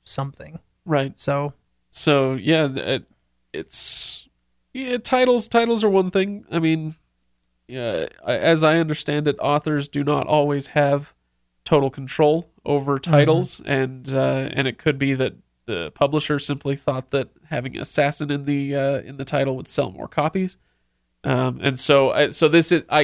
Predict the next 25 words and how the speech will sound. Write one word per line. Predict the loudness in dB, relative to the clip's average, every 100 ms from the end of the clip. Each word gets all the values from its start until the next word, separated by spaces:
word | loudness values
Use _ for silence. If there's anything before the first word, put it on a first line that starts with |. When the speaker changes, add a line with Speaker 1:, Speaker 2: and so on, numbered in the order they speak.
| 4
Speaker 2:
I | 2
guess | 0 -2
my | -2
point | 2 2 2
is | -2 -2
just, | 0 0 -6 -18 _
we | -2 0
can | -2
talk | 0 0 0
about | 0 0
this, | 2 0 0
but | -2
I | 0
don't | 0 -2
want | -4 -6
to | -6
lay | -4 0 0
this | 0 -2 -4 -6
at | -6 -6
the | -8
feet | -8 -8
of | -6
Robin | -4 -4 -6
Hobb | -6 -4 -4 -2
necessarily, | -4 -4 0 2 2 0